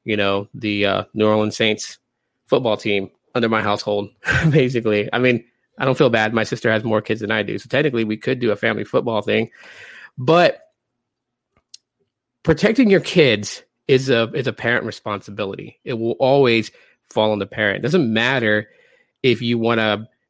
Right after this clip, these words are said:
be your child's best friend rather than their parent. It still falls on you. The behaviors and the actions of what the child does reflects you.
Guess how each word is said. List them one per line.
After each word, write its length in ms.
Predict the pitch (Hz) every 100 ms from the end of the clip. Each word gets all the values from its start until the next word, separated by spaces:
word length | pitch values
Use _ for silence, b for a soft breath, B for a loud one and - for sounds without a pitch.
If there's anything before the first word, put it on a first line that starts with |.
| -
be 240 | 127 131 131
your 200 | 120 117
child's 460 | - 117 120 110
best 380 | 110 107 123 -
friend 420 | - 123 127 113
rather 220 | 110 110 110
than 120 | 107
their 100 | 101
parent. 520 | - 139 117 - - _ -
It 140 | 156
still 220 | - 151
falls 340 | - 151 160 139
on 160 | 113
you. 240 | 107 101 98 _ _ -
The 100 | 117
behaviors 480 | 113 - 180 180 156
and 100 | 127
the 120 | 131
actions 320 | 147 - 131
of 100 | 110
what 120 | 110
the 60 | 110
child 420 | - 131 117 107
does 460 | 113 123 190 190 - b b b b _ -
reflects 680 | 127 139 - 185 - - - _ -
you. 440 | 131 180 120 -